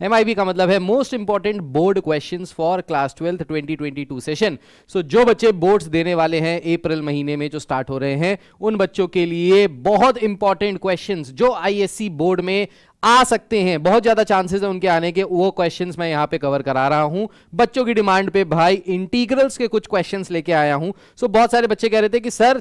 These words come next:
छह नंबर में इंटीग्रेशन में क्या आ सकता है, ये हेल्प कर दीजिए। तो बस ये वीडियो आपके लिए ही है। यहाँ पे मैं कुछ क्वेश्चंस लेके आया हूँ जिससे एक पर्टिकुलर टॉपिक आप समझ जाएंगे और उस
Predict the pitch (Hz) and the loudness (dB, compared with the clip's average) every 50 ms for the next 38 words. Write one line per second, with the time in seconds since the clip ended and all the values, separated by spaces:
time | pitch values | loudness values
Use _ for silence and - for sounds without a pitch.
0 | _ - - - 247 269 269 247 233 220 214 226 233 226 226 233 226 214 196 226 | _ -12 2 4 6 6 6 4 2 0 2 0 0 2 2 0 0 0 -2 -4
1 | 220 190 196 196 190 - 226 220 226 226 220 _ _ - 240 233 240 247 233 - | -2 2 2 2 2 2 -2 -2 -2 -6 -6 _ _ 4 6 6 6 6 6 4
2 | 190 190 180 - 175 165 _ _ 185 175 160 165 170 165 143 135 139 170 170 156 | 2 2 2 2 -2 -4 _ _ 2 2 4 4 2 2 0 0 0 2 2 2
3 | 143 147 151 160 160 - 143 143 139 131 120 127 135 135 127 147 180 185 170 - | 2 0 -2 -2 -4 -6 -4 -4 -4 -2 -2 -6 -8 -4 0 0 0 0 0 -4
4 | - - _ _ _ 165 160 147 131 180 196 202 - - 156 135 147 165 165 151 | -10 -20 _ _ _ -6 -6 -2 2 4 4 4 2 -2 -6 -2 -2 0 0 0
5 | 151 147 143 151 156 147 123 127 131 - _ - 143 139 135 135 135 139 135 143 | 0 0 0 0 0 2 2 0 -2 -2 _ -4 -4 -4 -2 -2 -2 -2 0 0
6 | 160 151 143 147 151 165 - - - _ _ 175 190 190 202 202 214 208 214 202 | 0 0 0 0 -2 -2 -6 -12 -20 _ _ -2 0 0 2 0 0 0 0 -2
7 | - - 233 - - - 196 170 165 - - 226 220 - 175 160 165 - 170 165 | -2 -4 -6 -4 -4 -4 -4 -4 -4 -8 -8 -8 -8 -6 -6 -6 -4 -4 -4 -4
8 | 151 135 127 131 135 131 139 160 175 _ - _ _ _ - 165 208 - - 262 | -4 -4 -4 -4 -6 -6 -8 -10 -12 _ -20 _ _ _ -6 -4 -4 -2 -2 -2
9 | 240 233 254 247 - _ 269 269 - - 277 233 269 254 254 254 - _ 262 254 | 0 0 -2 -2 2 _ 2 2 4 0 -4 -4 -2 0 0 0 0 _ 0 0
10 | 269 - 226 208 - - - - 175 190 208 - - - - - - 233 254 277 | 2 2 0 0 0 -2 -10 -6 -2 -2 -2 -2 -4 -14 -8 -2 -2 0 0 0
11 | 240 190 185 190 175 160 160 156 151 147 151 165 - - _ _ - 208 240 233 | -2 2 2 2 2 2 0 -2 -2 -2 -2 -2 -4 -10 _ _ -2 -2 -2 0
12 | _ 262 277 - | _ -4 -4 -4